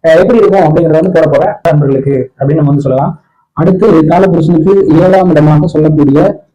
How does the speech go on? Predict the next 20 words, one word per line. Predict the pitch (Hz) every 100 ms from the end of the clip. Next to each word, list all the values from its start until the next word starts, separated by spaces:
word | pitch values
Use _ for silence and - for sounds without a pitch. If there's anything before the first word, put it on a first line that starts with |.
| _ _ 139
துலாம் | 175 202 202 170
ராசிக்கு | 151 151 151 170
என்ன | 160 165
மாதிரியான | 156 143 143 156
பலனை | 139 139 160 151
இந்த | 139
இரண்டாயிரத்தி | 143 165 160 143 -
இருபத்தைந்து | 143 147 147 139 147 151
தரும் | 135 131 123 _
அப்படின்னு | - 131 135
பார்க்கலாமா? | 135 123 131 123 _ _ _ _ _ _ _ _ -
துலாம் | 170 175
ராசி | 147 147 190 135
சுக்கிர | - 208
பகவானுடைய | 185 151 151 143 156
வீடு, | 143 147 147
இது | - 170
காலபுருஷனுக்கு | 165 156 151 143 151 156
ஏழாவது | 147 151 151 143
இடம். | 151